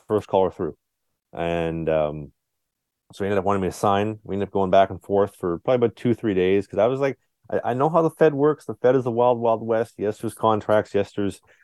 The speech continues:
all these other things in place. But let's be honest, you make the rules and you can change them at any point in time. So I'd like to get my ducks in order, my T's crossed, my I's dotted. We'll talk to my agent and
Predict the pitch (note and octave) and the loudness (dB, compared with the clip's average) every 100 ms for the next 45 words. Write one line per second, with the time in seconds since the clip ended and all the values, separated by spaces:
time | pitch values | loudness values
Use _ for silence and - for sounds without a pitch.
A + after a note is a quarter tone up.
0 | - - A2+ A2 A2 A2 G2+ G#2+ G2 F#2+ | -6 2 2 4 4 4 2 -4 -6 -2
1 | G2+ G2+ - F#2+ G2 - G#2 G#2+ G#2+ - | 2 2 0 -2 -2 -2 -2 0 -2 -2
2 | G#2 A#2 A2+ A2+ G#2+ A#2 A2 G#2+ G2 F2+ | 0 0 0 0 2 2 4 2 -2 -8
3 | G2+ G2+ F#2 F#2 F2+ F#2 E2 - C#2+ - | -6 -4 -2 -4 -4 -6 -8 -8 -12 -8
4 | - G#2 - G#2 - F2 F#2+ - F#2 E2 | 0 0 2 -2 -2 0 0 0 -6 -4
5 | F2 F2 D#2+ C#2 - G2+ E2+ F#2 E2+ D#2 | -2 -2 -4 -10 -8 -6 -4 0 0 -2
6 | - C#2+ D2 C#2 E2 E2+ E2 _ _ _ | -6 -10 -10 -4 0 0 -2 _ _ _
7 | - - E2+ D#2 D#2 G2+ A2+ A#2 _ _ | -20 -8 -6 -6 -4 -2 -2 -6 _ _
8 | _ - E2+ E2+ D#2+ | _ -14 -10 -10 -10